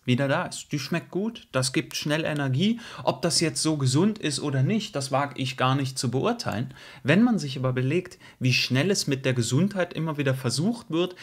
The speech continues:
in Verbindung zu bringen, dass das so ungesund wäre, das so schlecht ist, so eine Currywurst zu essen,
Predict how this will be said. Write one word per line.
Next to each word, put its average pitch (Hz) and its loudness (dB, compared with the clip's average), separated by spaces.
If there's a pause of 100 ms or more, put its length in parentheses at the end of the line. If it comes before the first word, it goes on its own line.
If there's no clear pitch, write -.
(180)
in 147 0
Verbindung 180 2
zu - 0
bringen, 101 -2
dass 107 -4
das - -6
so - -10
ungesund 151 2
wäre, 131 0
das 135 -4
so 170 0
schlecht - 0
ist, 147 -2
so 151 -2
eine 135 0
Currywurst 123 0
zu - -2
essen, 196 -2